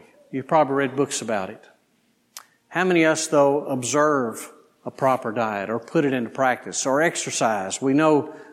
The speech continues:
all the right techniques and what we should be doing, how many days we should be working out or something like that, but how many of us actually observe it or put it into practice?"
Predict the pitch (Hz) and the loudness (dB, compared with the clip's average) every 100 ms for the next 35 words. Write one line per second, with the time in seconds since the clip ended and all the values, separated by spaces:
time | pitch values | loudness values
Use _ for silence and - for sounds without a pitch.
0 | - 147 175 165 139 151 151 - 156 135 | 0 4 6 4 4 2 2 -2 -4 0
1 | 139 151 147 - 123 135 143 139 135 - | 2 2 0 -4 0 0 0 -2 -4 -4
2 | 131 131 139 135 131 131 139 135 123 - | -4 -2 -2 -2 -4 -2 -2 -2 -4 -12
3 | - _ _ - 135 143 139 127 135 - | -20 _ _ -4 0 2 2 2 0 0
4 | 127 123 135 - 131 131 135 127 120 143 | 0 2 0 0 -2 0 0 -2 -4 -6
5 | 123 127 123 117 131 120 110 104 139 160 | -4 -4 -6 -4 -2 -2 -4 -6 -2 0
6 | 143 135 131 143 135 123 - 127 135 127 | 0 0 -2 -4 -6 -6 -8 -8 -8 -6
7 | 123 156 175 120 104 117 113 - - 143 | -2 0 0 0 -6 -10 -12 -8 -2 -2
8 | 143 131 123 120 120 139 135 131 120 117 | -2 -4 -6 -6 -4 -2 -2 -6 -6 -2
9 | - - - | -2 -4 -10